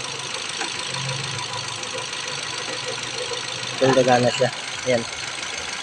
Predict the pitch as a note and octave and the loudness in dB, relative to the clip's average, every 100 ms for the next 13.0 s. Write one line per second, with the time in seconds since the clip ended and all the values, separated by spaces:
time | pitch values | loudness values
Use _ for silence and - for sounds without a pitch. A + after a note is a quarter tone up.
0 | - - - - - - C3 C#3 C#3+ C#3+ | -8 -8 -6 -6 -6 0 4 6 8 8
1 | C#3 D3 C#3+ - D3+ - - G3 F3+ - | 10 10 8 6 2 2 6 8 8 4
2 | - - D3 C#3 C#3 C#3 C3+ C#3+ C#3+ C#3 | 0 0 0 2 4 8 8 8 6 4
3 | C3+ - D3+ - - C3 C#3+ D#3 F3 E3+ | 2 0 -2 0 0 4 8 10 10 8
4 | - - - - - - - - - - | 2 -12 -12 -12 -12 -10 -10 -10 -8 -6
5 | C3+ C3+ C3 C#3 C#3 C#3 D3+ C#3 C#3 C3 | 2 4 6 8 8 8 8 8 8 6
6 | C3 C3 C3 B2+ B2+ B2 B2 B2 - - | 6 6 6 6 6 4 2 -2 -8 -12
7 | - - - B2+ C3 - C#3 B2 C#3 C3+ | -12 -6 0 4 4 4 2 6 8 8
8 | C3 C3 B2+ C3 C#3 D3 - C#3+ - - | 8 6 6 8 8 8 8 6 8 4
9 | - - C3+ C3 C3 C3+ B2+ C3 C3 C3 | 4 6 6 6 4 6 6 6 8 6
10 | C3 C3 D#3+ D3+ C#3 B2 - - - - | 6 8 8 10 8 6 0 -12 -12 -12
11 | - - - - - - - - - - | -12 -12 -12 -10 -10 -10 -10 -10 -10 -10
12 | - - - - - - B2+ C3 D3 A2+ | -10 -10 -10 -10 -10 0 4 8 8 8